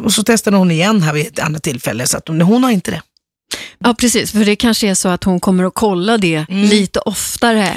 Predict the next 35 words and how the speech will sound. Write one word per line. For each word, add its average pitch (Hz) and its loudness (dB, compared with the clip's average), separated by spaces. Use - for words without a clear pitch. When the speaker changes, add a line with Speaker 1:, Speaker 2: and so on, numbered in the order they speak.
Speaker 1:
Ja, 226 -8
Speaker 2:
än 170 0
Speaker 1:
men 208 2
Speaker 2:
vad 185 2
andra 185 2
Speaker 1:
precis. 175 0
Speaker 2:
gör. 165 -2
Speaker 1:
Ja, 185 -4
så - -10
att 190 -8
hon 214 2
har 208 0
inte 170 -6
det. - -6
Än 202 2
så - -2
länge 131 -4
i - -8
alla - -14
fall. - -12
Speaker 2:
Mm. 196 4
Speaker 1:
Eller 190 2
jag 160 0
hoppas 151 -4
att - -14
hon 156 -6
<laughs> - -10
inte - 0
får 254 0
det 180 4
alls. - -4
Speaker 2:
Ja, 214 2
verkligen. 180 2
Speaker 1:
Så, 156 -6
ja. 190 0